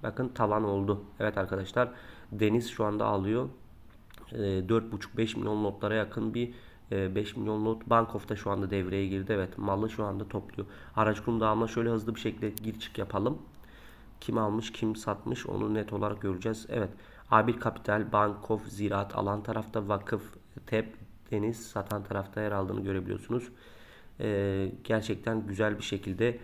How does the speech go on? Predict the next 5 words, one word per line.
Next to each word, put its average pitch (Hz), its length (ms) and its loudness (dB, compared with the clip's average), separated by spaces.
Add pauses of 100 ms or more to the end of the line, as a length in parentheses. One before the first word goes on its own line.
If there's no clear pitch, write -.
(220)
tavana 101 380 2
kilitlendi 95 520 -4
hissemiz. 98 680 -4 (720)
Umarım, 107 600 0
e, 101 240 -2